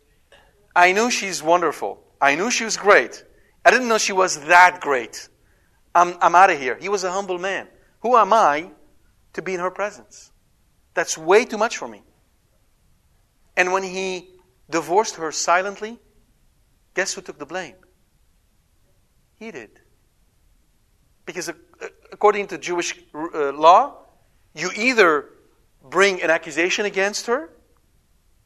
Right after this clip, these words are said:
or you take her. To divorce her silently is, is a form of disdain. I, there's nothing wrong, you know, about her, but I just don't like her nose.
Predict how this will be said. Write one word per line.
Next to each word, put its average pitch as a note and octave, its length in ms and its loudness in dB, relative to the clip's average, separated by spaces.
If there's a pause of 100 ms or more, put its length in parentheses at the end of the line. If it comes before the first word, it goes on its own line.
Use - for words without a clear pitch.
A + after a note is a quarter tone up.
(560)
or A3 140 2
you A3+ 180 -8
take C4 280 -12
her. - 160 -20 (580)
To F#3+ 100 -6
divorce F#3 340 0
her A#3 80 -4
silently F3 680 0 (1400)
is, - 440 -4
is F#3 180 -8
a F#3 40 -8
form G#3+ 240 0
of F#3+ 100 -10
disdain. F3+ 540 -8 (1400)
I, A3 120 -2
there's B3+ 180 -8
nothing F4 240 -6
wrong, A#3+ 440 -4 (120)
you G#3 100 -10
know, E3 220 -4
about E3+ 220 6
her, F3+ 100 0
but F#3+ 160 2
I - 20 -8
just F#3+ 140 -10
don't G#3 100 -2
like G3+ 140 0
her F#3 100 -6
nose. E3 380 -8